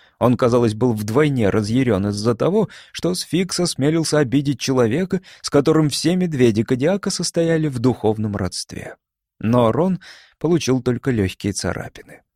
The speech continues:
Он смешно подпрыгивал и, не переставая, ругался. Хайджинс подсадил его на спину Сурду и велел крепко держаться. Но Рон сердито запротестовал. «Чёрт возьми, Хайджинс,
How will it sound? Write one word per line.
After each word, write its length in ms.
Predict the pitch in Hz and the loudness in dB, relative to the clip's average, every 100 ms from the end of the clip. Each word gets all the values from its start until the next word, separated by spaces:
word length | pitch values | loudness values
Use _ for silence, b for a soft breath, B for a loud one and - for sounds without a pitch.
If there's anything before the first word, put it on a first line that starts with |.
| - | -2
Он 180 | 117 | 0
смешно 360 | 104 127 - 123 | 0 -2 0 0
подпрыгивал 680 | 127 113 165 190 123 117 - B B | 0 -2 -4 -2 0 -2 -4 B B
и, 100 | 127 | 0
не 100 | 135 | 2
переставая, 600 | 139 131 - 151 175 117 | 0 0 -2 0 0 0
ругался. 720 | 165 123 85 - - - _ _ _ - | 0 0 -2 -4 -12 -14 _ _ _ 0
Хайджинс 440 | 143 180 202 190 | 0 0 -2 -4
подсадил 480 | - 151 151 139 131 | -2 0 2 2 2
его 180 | 120 117 | 2 0
на 100 | 127 | 0
спину 380 | 127 127 110 104 | -2 -2 0 -2
Сурду 420 | - 202 196 196 B B | -2 -4 -2 -4 B B
и 80 | - | -4
велел 320 | 131 170 139 | 0 0 0
крепко 400 | 147 113 104 - | 0 0 -2 -2
держаться. 720 | 117 110 90 98 67 - - _ - | -4 -2 -4 -8 -10 -10 -12 _ -4
Но 280 | 110 120 | 0 2
Рон 240 | 117 160 131 | 2 0 0
сердито 520 | 127 120 107 170 117 | 0 -2 -2 -2 -2
запротестовал. 1000 | 113 123 135 147 139 165 156 98 71 - b b b | -2 -2 -4 -4 -6 -4 -2 -4 -6 -12 b b b
«Чёрт 320 | - 165 160 160 | -6 -2 0 2
возьми, 380 | 180 170 185 | 0 2 0
Хайджинс, 580 | 123 - 170 123 123 - | 0 0 0 2 0 -2